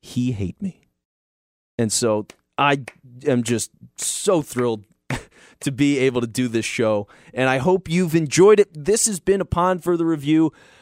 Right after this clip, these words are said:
I am Vince Quinn, and again, the power of name recognition. It's so strong, and for a guy with such a goofy name, it's such a wonderful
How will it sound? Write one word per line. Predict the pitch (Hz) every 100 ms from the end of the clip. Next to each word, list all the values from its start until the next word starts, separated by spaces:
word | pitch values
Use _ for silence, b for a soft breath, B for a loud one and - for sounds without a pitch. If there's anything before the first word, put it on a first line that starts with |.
| b _
I | 170 190
am | 202 180
Vince | 147 180 175
Quinn, | - - 175 185
and | 170 170 -
again, | 185 - 233 240 160
the | 143
power | - - 240 240 190
of | 143 127
name | 165 196 180
recognition. | 139 147 143 123 107 113 - 90 - _ _ _ _ _ _ _ _ _ _ _ _ _ _ _ _ -
It's | 156 -
so | - - 220 214 170
strong, | - - - 151 156 131 95
and | 113 151 139
for | 185 185
a |
guy | 175 185 190
with | 185 160
such | - 208 190
a | 175
goofy | 135 165 170 160
name, | 151 151 160 -
it's | 143 -
such | - - 185 - - -
a | 113
wonderful | 110 113 143 190 202 160 143 117 104 104